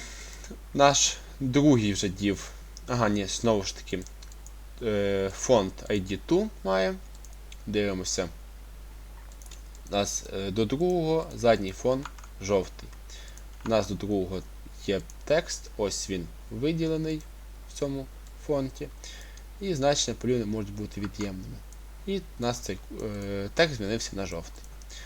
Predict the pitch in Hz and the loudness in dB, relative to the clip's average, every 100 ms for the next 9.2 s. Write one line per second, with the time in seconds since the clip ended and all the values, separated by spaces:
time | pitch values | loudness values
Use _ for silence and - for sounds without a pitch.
0 | - - - - - - - - - 143 | -14 -14 -14 -14 -14 -16 -16 -14 4 6
1 | 139 131 - 180 185 180 170 170 165 - | 6 2 8 8 8 4 2 2 2 -2
2 | - - - - - - - - - - | -6 -14 -16 -16 -16 -16 -16 -16 -16 -16
3 | - - - - - - - - - - | -16 -16 -16 -16 -16 -16 -16 -16 -16 -16
4 | - - - - - - - 151 156 170 | -14 -14 -14 -14 -16 -16 2 8 8 8
5 | 170 - - - - - - - - - | 2 -10 -14 -14 -14 -16 -14 -14 -14 -16
6 | - - - - - - - - - - | -16 -16 -16 -16 -16 -16 -16 -16 -16 -8
7 | 131 147 165 - 101 110 117 113 117 - | 0 0 0 -2 0 2 4 2 -2 -8
8 | - - - - - 139 123 - 110 92 | -14 -14 -14 -14 -8 -6 -6 -4 -4 -2
9 | 95 | -4